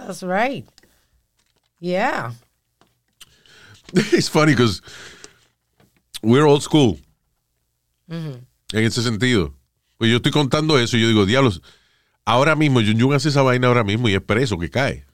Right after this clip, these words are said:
Speaker 2: Pues Yun Yun hizo esa vaina, nosotros nos reímos, le dijimos que no lo hiciera más y segui-, siguió trabajando con nosotros, no problem.
Speaker 1: Pero Yun Yun no era que también cogía el teléfono.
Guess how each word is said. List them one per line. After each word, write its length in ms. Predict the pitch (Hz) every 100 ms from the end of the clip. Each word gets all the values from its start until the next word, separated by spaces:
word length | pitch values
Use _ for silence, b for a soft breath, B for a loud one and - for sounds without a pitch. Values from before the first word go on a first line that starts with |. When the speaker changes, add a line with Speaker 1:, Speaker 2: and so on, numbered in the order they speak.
| _ _ _ _ _ _ _ _ _ _ _ _ _ -
Speaker 2:
Pues 120 | 104
Yun 120 | 107
Yun 160 | 117 147
hizo 140 | 156
esa 140 | 147
vaina, 220 | 139 131 131
nosotros 360 | 104 113 123
nos 140 | 135 131
reímos, 380 | 135 113 107
le 100 | 101
dijimos 280 | 98 104 113
que 100 | 113
no 80 | 120
lo 60 | 123
hiciera 280 | 127 123
más 180 | 117 123
y 20 | 147
segui-, 140 | 120 113
siguió 260 | 120 113
trabajando 380 | 117 127 113 117
con 100 | 107
nosotros, 440 | 101 139 143 85 80
no 160 | 107
problem. 340 | 101 110 82 71 _ _ _ _ _ _ _ -
Speaker 1:
Pero 180 | 233
Yun 240 | 220 226 220
Yun 140 | 240
no 140 | 247 269
era 160 | 277
que 100 | 262
también 320 | 247 254 254 247
cogía 260 | 220 233
el 120 | 220
teléfono. 760 | 208 226 220 214 185 165 139